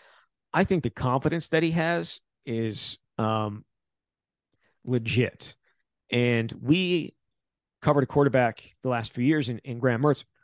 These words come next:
who always portrayed confidence, always portrayed it. I don't know if it always was, uh,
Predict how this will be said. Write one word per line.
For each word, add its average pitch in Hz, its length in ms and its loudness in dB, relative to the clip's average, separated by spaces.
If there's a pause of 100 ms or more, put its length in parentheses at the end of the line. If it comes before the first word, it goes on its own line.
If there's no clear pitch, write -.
(180)
who 147 120 2
always 160 320 4
portrayed 127 840 -4
confidence, - 720 -10 (240)
always 147 420 8
portrayed 120 420 -2
it. - 100 -10 (300)
I 160 100 4
don't 196 120 6
know 185 80 6
if 143 100 4
it 147 120 0
always 135 640 4 (720)
was, 120 340 -2
uh, - 220 -16